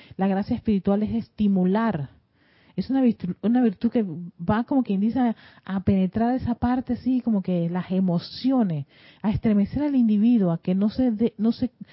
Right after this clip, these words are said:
no se, no se rinda. Y sostener por qué tú estás en esto, aquello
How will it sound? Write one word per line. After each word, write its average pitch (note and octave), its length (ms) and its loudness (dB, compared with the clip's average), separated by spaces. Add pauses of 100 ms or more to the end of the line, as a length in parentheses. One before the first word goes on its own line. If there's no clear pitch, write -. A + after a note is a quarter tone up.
(300)
no A3+ 120 0
se, A#3 340 0
no G3+ 160 -2
se B3 160 2
rinda. A3 640 0 (1400)
Y D#4+ 380 0 (300)
sostener B3+ 1200 0 (420)
por G#3 300 2
qué E4+ 340 -2 (200)
tú C4+ 140 4
estás A#3+ 520 -4 (160)
en G3 220 -2
esto, G3 340 -2
aquello G3 480 -2